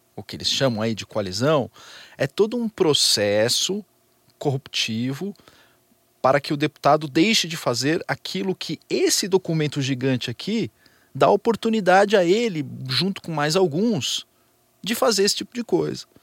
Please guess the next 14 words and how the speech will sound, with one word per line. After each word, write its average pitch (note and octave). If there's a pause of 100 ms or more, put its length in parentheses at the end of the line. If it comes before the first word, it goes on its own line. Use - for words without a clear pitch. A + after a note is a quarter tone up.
(580)
Vamos G3
acabar E3+
com G#3+
isso, D3
a A2
gente C#3
vai D3
acabar, D#3
mas B2+
a D3
gente E3
não E3+
acaba E3
com, F3+